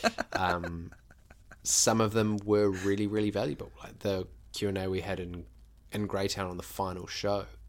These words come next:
Speaker 2: was brilliant. It was, like, with fifteen students who really, really cared, and we just chatted for, like, forty minutes about school-age people and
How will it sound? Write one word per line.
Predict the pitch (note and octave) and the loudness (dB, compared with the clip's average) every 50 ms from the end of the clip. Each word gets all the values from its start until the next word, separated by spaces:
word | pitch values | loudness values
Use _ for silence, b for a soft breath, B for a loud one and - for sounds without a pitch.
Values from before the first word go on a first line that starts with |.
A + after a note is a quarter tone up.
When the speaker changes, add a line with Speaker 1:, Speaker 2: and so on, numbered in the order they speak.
| - - - | -20 -14 -14
Speaker 2:
was | G#2+ | -14
brilliant. | - - D#3+ F3 F#3 C#3+ G2+ - | -12 -10 -10 -8 -6 -8 -8 -10
It | - | -10
was, | - - - | -10 -10 -10
like, | D#3 C#3+ | -8 -10
with | C#3 - | -10 -10
fifteen | - - D3 - - - C#3 C3 B2+ B2+ B2+ B2 - b b b b b b b b b b b | -8 -8 -8 -8 -6 -4 -4 -2 -2 -2 -4 -6 -8 b b b b b b b b b b b
students | - - - - C#3+ C3+ C3 - - - | -2 -2 0 0 0 -2 -4 -4 -6 -6
who | C3 A#2 A#2 A#2+ C3 C3 - | -6 -8 -8 -10 -14 -14 -10
really, | - C3+ C3+ C#3 C#3+ C#3 C#3 C3+ B2+ A#2 | -6 -4 0 0 2 2 2 0 -2 0
really | A2+ A2+ G#2+ G#2 F#2 | 0 0 0 0 -2
cared, | - - - - G#2+ G2+ G2 F#2 F2+ F#2 G2 - - - - - | -4 -6 -6 -2 0 0 0 -2 -4 -6 -10 -14 -18 -14 -10 -8
and | G#2 G#2 G2+ G2+ G2 G2 - - - - - - _ - | -6 -6 -6 -6 -8 -10 -12 -16 -20 -20 -20 -20 _ -8
we | A2+ G#2 | -6 -4
just | - A#2 A2 - - - | 0 0 0 -2 -2 -4
chatted | - - - - - - G2 G2 G2+ A2 G#2 - | -2 -2 -2 -2 -2 -4 -4 -4 -4 -4 -6 -4
for, | - G2+ | -4 -4
like, | F#2+ - - | -4 -4 -8
forty | - - - G2 F#2+ G2 G2+ | -14 -6 -4 -2 0 0 0
minutes | G2 G2 G2 G2+ G2 - - - | 0 -2 -4 -4 -4 -6 -8 -6
about | - - F#2+ F#2+ F#2+ F#2+ - b b b b b b b b b - - - - - - - - _ - - _ - _ _ - - - _ _ - - - | -4 -2 -2 -2 -2 -4 -8 b b b b b b b b b -20 -20 -20 -20 -20 -20 -20 -20 _ -20 -20 _ -20 _ _ -20 -20 -20 _ _ -20 -16 -8
school-age | - - - - - B2 A2+ G#2+ G2+ G2+ G2+ G2 F#2 - - - - - - | -4 -4 -4 0 0 0 2 2 2 2 2 0 0 -2 -4 -4 -4 -8 -8
people | - A2+ G#2 - - G#2 G2+ G2 F#2+ F2+ | -4 -4 -4 -2 0 0 2 2 0 0
and | F2 F2 F2 E2+ F2 | -4 -6 -8 -10 -10